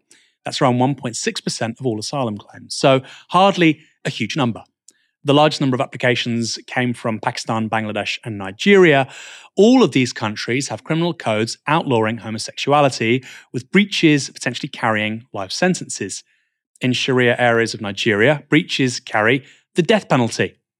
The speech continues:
Now, those laws make life pretty unbearable for gay people. But even when someone escapes the eye of the law, they still have to live in communities where the threat of extrajudicial violence is very real.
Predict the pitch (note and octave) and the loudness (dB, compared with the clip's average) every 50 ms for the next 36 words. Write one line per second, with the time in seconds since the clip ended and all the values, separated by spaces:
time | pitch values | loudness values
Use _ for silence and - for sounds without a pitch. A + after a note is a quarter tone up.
0 | _ _ _ _ _ _ _ _ _ D#3+ D3+ D4 - - E3+ F#3 G3+ G3+ E3 C#3+ | _ _ _ _ _ _ _ _ _ 0 0 0 0 2 4 4 4 4 4 4
1 | C#3 C3 C3 C#3 C#3+ - C3+ B2+ B2+ - B2 A2 A2+ A#2+ - _ - E3 D3+ - | 4 4 4 2 2 0 0 -2 -2 -2 -2 0 0 -2 -2 _ -4 -2 -2 -2
2 | - D#3 - _ - D3+ D3 C#3 C3 - C3+ A2+ G#2 G2 F#2 A#2 C#3 D#3+ _ - | -4 -8 -6 _ -2 -2 -2 0 0 2 2 2 2 0 -2 -4 -6 -8 _ -12
3 | - A2 G2 G#2 - _ - F#3 F#3 F3 - - A2+ G2 - - A#2 - _ _ | -10 -8 -8 -8 -8 _ 0 2 2 2 2 0 -6 -8 -10 -14 -20 -20 _ _
4 | _ _ _ _ _ _ _ _ _ _ _ - D3+ F3+ A3 G#3+ B3 A#3 G#3 - | _ _ _ _ _ _ _ _ _ _ _ 2 4 4 6 6 6 4 2 2
5 | - F3 D3+ C#3 C3 C3+ - - - - - - D3 - - - - - C3 A2 | 0 0 0 2 0 -2 -4 -6 -10 -4 0 0 0 0 -2 -6 -6 -4 -2 -2
6 | G#2 G#2+ - - A2 A#2+ E3 A#3 A#3+ D#3+ A#2+ A2+ B2+ D3+ D3 - - - - _ | -2 -4 -6 -6 -4 0 2 4 4 6 6 6 4 2 0 -2 -10 -20 -10 _
7 | D3 C3+ B2 - A#3 A3+ F3 F#3 F3 - - C3+ A2+ - G#2 C3 C#3 B2+ - B2+ | -4 -4 0 0 0 0 0 0 -2 -4 -4 -4 -4 -2 -4 -6 -8 -8 -8 -8
8 | G#2+ G2+ G2 - - B2 B2+ B2 B2+ A#2+ A2+ A#2 A2+ - - - D#3 D3 - - | -8 -8 -8 -8 -6 -6 -4 -4 -4 -4 -4 -4 -6 -8 -4 0 0 0 0 -2
9 | - C3 A#2 - - D#3 C#3+ - - - C#3+ A#2 A#2+ A2 A#2 - - A#2 G2+ - | -6 -10 -10 -6 -4 -6 -4 -6 -6 -6 -6 -6 -4 -4 -6 -6 -6 -8 -8 -6
10 | G#2+ G2 G2 G#2 B2+ C#3 - - - _ _ _ - - F#3 - - G2+ A2+ C#3+ | -6 -4 -4 -4 -6 -6 -8 -10 -12 _ _ _ -4 -4 -2 0 0 0 2 2
11 | E3+ C#4 D#4 C4+ D3 G#2+ | 4 4 6 6 4 2